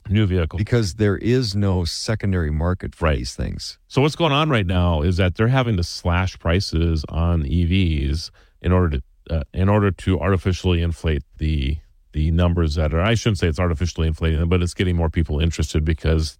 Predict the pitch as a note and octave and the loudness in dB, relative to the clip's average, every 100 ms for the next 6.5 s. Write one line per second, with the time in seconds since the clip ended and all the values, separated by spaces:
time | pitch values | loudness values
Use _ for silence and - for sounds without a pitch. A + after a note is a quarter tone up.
0 | - D2+ - D#2+ D2+ D#2 - C#2 - E2+ | -10 -8 -2 0 0 -2 -2 -4 -2 0
1 | F#2+ G2 C#2+ - E2 D2 - - - - | 2 2 0 -2 0 0 -4 -18 -20 -20
2 | - - - F2+ E2 D2+ - F#2 F2+ E2+ | -20 -10 0 2 2 0 0 2 2 0
3 | D#2 E2+ - E2+ D#2+ D#2+ D#2+ F2+ F#2 E2+ | -2 -4 -4 -2 0 0 0 0 0 0
4 | E2 E2+ C#2+ A#2+ B2+ D3 C#3+ A2+ A#2+ A2+ | 0 0 0 0 2 2 0 0 0 0
5 | A#2+ A#2 G#2 A2 G2+ F#2 A2 G#2 D#2+ D2+ | 0 0 0 0 2 2 2 2 0 -2
6 | - _ _ G3+ | -8 _ _ 0